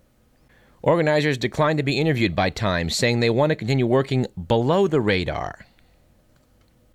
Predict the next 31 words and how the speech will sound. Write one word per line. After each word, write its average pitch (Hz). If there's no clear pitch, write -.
We're 160
gonna 170
keep 151
an 131
eye 143
on 101
this 90
group, 98
Legacy, 98
and 117
we're 101
gonna 98
try 104
and 98
follow 104
what 95
goes 101
on 101
with 92
the 98
All 98
Saints 98
Episcopal 92
Church 92
in 85
Southern 87
California. 85
It 67
is 82
just 101
insane 87